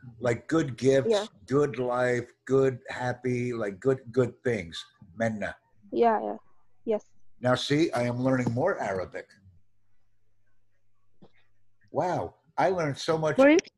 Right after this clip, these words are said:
Speaker 1: Arabic. I only have two lessons now, or three
Speaker 2: Yeah.
Speaker 1: lessons now. <laughs> I'm very happy. Shukran. <laughs> It's very strange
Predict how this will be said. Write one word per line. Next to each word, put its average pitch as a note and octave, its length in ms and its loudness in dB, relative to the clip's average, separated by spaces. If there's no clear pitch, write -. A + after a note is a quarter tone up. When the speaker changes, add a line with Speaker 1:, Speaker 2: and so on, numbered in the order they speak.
Speaker 1:
Arabic. C#3+ 560 2
I B2 140 0
only C#3+ 280 0
have C3+ 300 -2
two D#3 180 -2
lessons C#3+ 580 -2
now, F#2+ 320 -8
or A#2+ 140 0
three C#3+ 300 2
Speaker 2:
Yeah. C3+ 60 4
Speaker 1:
lessons F#3 520 0
now. A#2 440 -2
<laughs> - 180 -6
I'm G3+ 200 6
very G3 360 8
happy. - 760 0
Shukran. F3+ 920 -2
<laughs> B2 240 -2
It's - 280 0
very F#3+ 360 6
strange - 840 -6